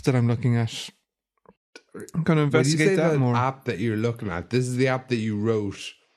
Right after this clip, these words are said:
Speaker 1: Yeah, it's
Speaker 2: single-handedly from scratch.
Speaker 1: Not single-handedly.
Speaker 2: <laughs>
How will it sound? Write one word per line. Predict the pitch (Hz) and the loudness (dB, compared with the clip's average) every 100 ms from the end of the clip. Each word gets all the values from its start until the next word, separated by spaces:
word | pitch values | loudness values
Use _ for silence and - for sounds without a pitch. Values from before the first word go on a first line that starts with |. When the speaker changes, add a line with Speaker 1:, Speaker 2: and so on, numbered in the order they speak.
| _ _ _ - | _ _ _ -2
Speaker 1:
Yeah, | 220 160 | 0 2
it's | 120 107 | 2 2
Speaker 2:
single-handedly | 113 110 104 107 104 95 90 92 92 | 0 0 -2 -4 -4 -6 -4 -4 -4
from | 92 110 101 | -2 -2 -2
scratch. | 98 - 92 80 | -4 -4 -2 2
Speaker 1:
Not | 440 | 2
single-handedly. | - 156 139 120 123 123 117 113 127 185 | 4 2 2 2 2 2 2 2 2 2
Speaker 2:
<laughs> | 147 | -2